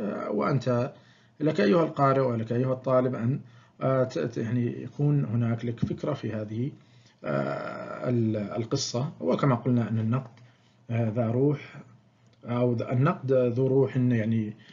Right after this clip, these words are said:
مختلفة عن البلاغة، بما أنه يعني يعتمد على، آه، مسألة الذوق أكثر من اخت-، استخدام المقاييس.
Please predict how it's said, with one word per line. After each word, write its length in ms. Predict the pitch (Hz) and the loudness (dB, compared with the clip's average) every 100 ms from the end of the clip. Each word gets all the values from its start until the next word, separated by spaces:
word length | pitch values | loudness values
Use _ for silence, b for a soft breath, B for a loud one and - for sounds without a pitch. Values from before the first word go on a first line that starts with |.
| B B - - - | B B -14 -12 -8
مختلفة 580 | 139 123 - 165 151 127 | -4 -2 2 4 4 2
عن 120 | 113 | 2
البلاغة، 460 | 110 110 120 127 | 0 2 2 2
بما 200 | 135 120 | 2 2
أنه 400 | 110 113 123 147 - | 2 2 0 -2 -4
يعني 360 | 104 117 117 | -4 -2 -2
يعتمد 420 | 98 110 120 113 | -6 -6 -2 -2
على، 380 | 101 104 110 - - b b b b | -2 -2 -2 -4 -8 b b b b
آه، 180 | 147 - | -6 -2
مسألة 520 | 147 143 - 120 120 117 | 0 0 0 0 -2 -2
الذوق 500 | 101 113 123 113 113 | -6 -6 -2 -4 -4
أكثر 400 | - - 120 123 | -8 -4 -2 0
من 200 | 117 110 | 0 -2
اخت-، 260 | 101 - - | -4 -12 -14
استخدام 680 | 113 - - - 120 113 | -12 -12 -14 -6 -4 -2
المقاييس. 680 | 107 92 - 87 80 73 | -2 -4 -8 -12 -12 -14